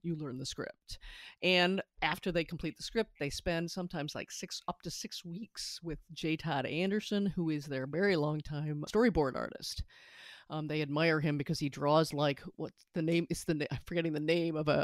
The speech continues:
of, it's a Mad magazine artist that they <laughs> admire, and he's great at,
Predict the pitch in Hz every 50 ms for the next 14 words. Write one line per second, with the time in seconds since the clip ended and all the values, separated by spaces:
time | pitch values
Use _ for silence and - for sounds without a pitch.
0 | - 165 170 147 151 - 165 151 143 139 147 156 156 147 147 143 139 147 147 -
1 | 156 156 151 151 143 - - 156 - - - - - - - - 185 180 - 202
2 | 196 - - - 202 294 - - - - 330 349 359 349 - - - 175 180 208
3 | 180 151 - 175 175 180 170 170